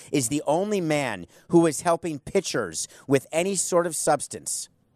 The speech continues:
or helping players in any sort of other way, then you don't know baseball because you're not on the inside,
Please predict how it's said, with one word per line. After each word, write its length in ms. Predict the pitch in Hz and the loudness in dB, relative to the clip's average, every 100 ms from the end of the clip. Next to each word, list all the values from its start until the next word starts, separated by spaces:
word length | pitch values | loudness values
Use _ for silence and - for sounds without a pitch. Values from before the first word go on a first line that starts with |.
| _ - _ _ 208 | _ -20 _ _ 2
or 120 | 151 | 2
helping 440 | 156 185 196 170 | 4 4 2 -8
players 540 | - 190 180 160 127 - | -4 2 2 2 -4 -4
in 160 | 143 - | -6 -4
any 240 | 165 214 220 | -2 -2 -2
sort 380 | - - 202 196 | -2 2 2 2
of 100 | 151 | 0
other 300 | 175 180 190 | 0 0 2
way, 440 | 170 143 80 - _ _ _ _ _ _ 151 | 4 4 -2 -14 _ _ _ _ _ _ 2
then 140 | 160 | 2
you 180 | 165 208 | 2 4
don't 300 | 202 202 175 | 4 4 2
know 220 | 127 131 | -2 0
baseball 500 | 156 202 - 131 135 | 0 0 0 2 2
because 340 | 143 - 139 | 0 -6 -6
you're 100 | 135 | -2
not 200 | 127 120 | 0 0
on 80 | 123 | 0
the 160 | 123 104 | -6 -4
inside, 560 | 107 - 151 131 95 | -4 2 2 2 -2